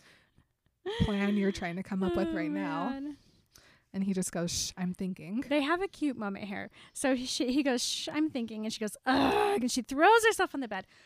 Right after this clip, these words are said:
Speaker 2: pulls the quilt completely over her head, all
Speaker 1: Uh-huh.
Speaker 2: the way over her head. And he's like,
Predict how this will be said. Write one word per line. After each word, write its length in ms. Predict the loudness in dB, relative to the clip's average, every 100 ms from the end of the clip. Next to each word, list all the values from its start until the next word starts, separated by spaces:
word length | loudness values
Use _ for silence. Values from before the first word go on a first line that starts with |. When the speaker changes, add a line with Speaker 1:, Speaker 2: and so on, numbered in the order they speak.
| _ -6
Speaker 2:
pulls 340 | 2 4 4
the 100 | 0
quilt 360 | 2 4 4 4
completely 680 | 4 4 6 4 4 2 2
over 180 | 0 -4
her 140 | -4
head, 360 | -4 -4 -6 -2
all 80 | 2 4
Speaker 1:
Uh-huh. 80 | 2
Speaker 2:
the 120 | 0
way 160 | 0 0
over 140 | -2
her 160 | -4 -6
head. 160 | -6 -10 -16 -18 0
And 240 | 2 2 0 _ _ _ _ -14
he's 460 | -2 2 4 2 -2 _ -8
like, 200 | -6